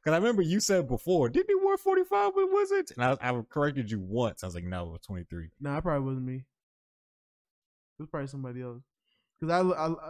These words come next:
Speaker 2: I, I low-key learned that watching the last, the la-, uh, Last Dance.
Speaker 1: Mm-hmm.
Speaker 2: But still. It was etched in my mind for so long that he wore the, uh, Warriors. He wore the, um, the forty-five with the Warriors.
Speaker 1: Wizards.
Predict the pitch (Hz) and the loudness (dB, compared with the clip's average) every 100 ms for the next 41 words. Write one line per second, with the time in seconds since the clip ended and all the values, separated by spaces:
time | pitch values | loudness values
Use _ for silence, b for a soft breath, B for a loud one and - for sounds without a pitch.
0 | 151 165 165 147 139 147 151 160 160 165 | -8 -6 -6 -8 -6 -4 -2 -2 -4 -6
1 | 147 151 160 143 139 135 139 - 135 135 | -4 -4 -6 -4 -6 -6 -8 -8 -8 -6
2 | 139 131 - _ 135 131 139 131 135 131 | -6 -10 -14 _ -12 -8 -8 -8 -10 -10
3 | 139 135 135 135 120 _ _ _ 92 90 | -8 -10 -8 -10 -12 _ _ _ -6 -4
4 | 87 92 _ - 131 120 _ 143 120 135 | -6 -8 _ -16 -14 -14 _ -12 -12 -14
5 | _ _ _ _ _ 160 190 190 226 - | _ _ _ _ _ 0 0 2 0 0
6 | 214 190 185 190 170 156 185 170 160 175 | 0 2 2 2 0 -4 -2 0 2 2
7 | 160 147 147 143 143 165 156 160 156 143 | 0 -2 -6 -6 -8 -8 -6 -4 -4 -6
8 | 143 139 139 135 143 156 156 156 156 - | -10 -10 -8 -6 -4 0 0 0 -2 -12
9 | _ 156 156 151 139 143 139 139 139 - | _ -10 -8 -8 -8 -8 -10 -12 -16 -14
10 | 135 131 127 - 160 143 156 151 139 135 | -10 -10 -14 -14 -14 -10 -8 -8 -8 -6
11 | 151 156 156 156 92 87 87 82 - | -6 -6 -8 -12 -8 -6 -6 -10 -14